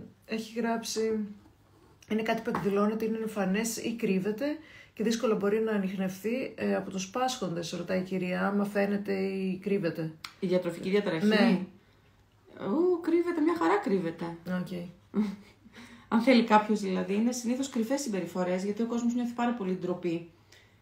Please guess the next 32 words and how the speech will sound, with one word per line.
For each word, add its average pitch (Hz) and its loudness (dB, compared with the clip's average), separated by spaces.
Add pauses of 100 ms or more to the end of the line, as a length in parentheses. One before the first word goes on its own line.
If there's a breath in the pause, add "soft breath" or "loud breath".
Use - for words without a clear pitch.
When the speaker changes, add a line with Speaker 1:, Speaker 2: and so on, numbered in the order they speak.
(140 soft breath)
Speaker 2:
Δηλαδή 180 -2
να 196 0
ανοίξει 202 0
ένα 196 -2
σακουλάκι 196 -4
και 190 -4
να 185 0
φάει 180 -2
βουλημικά 180 0
που 190 -4
λέμε, 180 -2 (360 loud breath)
είναι 226 2
κάτι 247 0
το 247 -2
οποίο 254 0 (240)
Speaker 1:
Και 240 4
Speaker 2:
μας 240 4
Speaker 1:
το 190 0
κάνει 208 6
μόνος 208 4
του - -14
Speaker 2:
το 165 -4
Speaker 1:
ίσως, 165 -2
Speaker 2:
κάνει 254 6
Speaker 1:
ε. 262 8
Speaker 2:
συνήθως 240 2
Speaker 1:
Μμμ. 233 6
Speaker 2:
μόνος 240 2
του, 254 0
μυστικά, 226 4
κρύβοντας 233 4
τροφές. 233 0